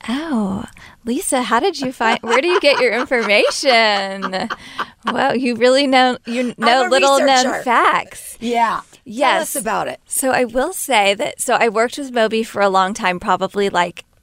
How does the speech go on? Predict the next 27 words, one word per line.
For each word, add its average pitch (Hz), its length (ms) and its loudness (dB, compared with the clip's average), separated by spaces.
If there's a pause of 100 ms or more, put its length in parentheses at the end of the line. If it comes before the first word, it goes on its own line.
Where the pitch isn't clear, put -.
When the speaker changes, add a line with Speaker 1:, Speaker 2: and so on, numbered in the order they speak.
(200)
Speaker 1:
a 202 40 -2
year 196 280 0
and 190 100 0
a 196 60 -2
half. 196 340 -4
I 185 80 0
had 180 160 -2
been 185 180 -2
in 185 120 -2
his 185 180 -4
band. 185 600 -2 (640)
And 208 220 -2
then 196 220 -2
one 196 240 -2
day 226 220 0
I 196 180 0
just 208 220 -8
said 208 220 -2
to 202 100 -10
my 190 140 0
friends, 220 360 0
I 175 100 2
was 185 140 -2
like, 185 160 -2 (280)
"Oh 190 100 -2
my 180 200 -2
God, 196 360 -2